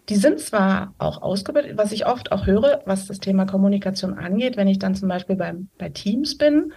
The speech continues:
oder bei so einem Shadow-Coaching bin,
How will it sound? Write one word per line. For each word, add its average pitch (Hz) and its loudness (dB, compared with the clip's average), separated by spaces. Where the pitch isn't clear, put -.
oder 180 0
bei 160 -2
so 165 -4
einem 165 -6
Shadow-Coaching 269 2
bin, 240 -2